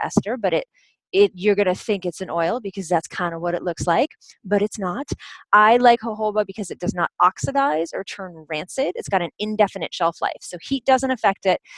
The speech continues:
So massage therapists in Florida, California, other very warm climates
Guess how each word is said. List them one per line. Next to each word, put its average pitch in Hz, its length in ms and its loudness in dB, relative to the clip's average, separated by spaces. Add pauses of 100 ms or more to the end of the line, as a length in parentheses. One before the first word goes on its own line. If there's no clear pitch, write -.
(140)
So 180 340 2
massage 202 380 2
therapists 202 440 0
in 165 120 -12
Florida, 269 360 4
California, 226 760 2
other 208 240 4
very 214 300 4
warm 202 360 -2
climates 190 480 0